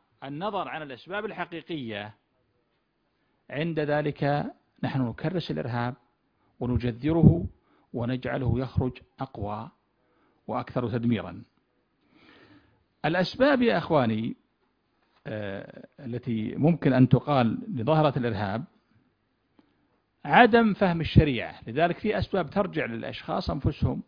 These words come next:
والمؤسسات والحكومات. فالشخص نفسه يجب عليه أن يتعلم ما يعنيه في دينه وفي عبادته حتى لا يخترق فكرياً.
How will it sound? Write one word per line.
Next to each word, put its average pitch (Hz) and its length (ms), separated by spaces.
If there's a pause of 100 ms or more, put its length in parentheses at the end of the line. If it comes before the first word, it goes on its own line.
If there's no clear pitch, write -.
(1080)
والمؤسسات 151 1000
والحكومات. 101 600 (300)
فالشخص 165 560
نفسه 175 400 (960)
يجب 240 500
عليه 160 480 (220)
أن 135 100
يتعلم 220 720
ما 214 300
يعنيه 202 400
في 165 280
دينه 143 480
وفي 110 260
عبادته 123 560 (1200)
حتى 214 400
لا 202 120
يخترق 196 480
فكرياً. 147 640